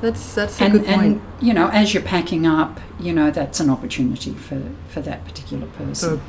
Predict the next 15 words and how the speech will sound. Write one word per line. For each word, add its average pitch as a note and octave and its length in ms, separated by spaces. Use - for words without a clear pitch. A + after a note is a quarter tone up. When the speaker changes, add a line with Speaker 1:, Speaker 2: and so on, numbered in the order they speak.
Speaker 1:
a - 20
conversation. E3 560
Speaker 2:
But G3+ 180
then G3 180
o-, F#3+ 40
on G#3 100
the G3 140
other F3 160
hand, E3+ 520
you F3+ 80
don't E3+ 520
always, D#3+ 720
the - 80
person G#3+ 440
who's D3+ 360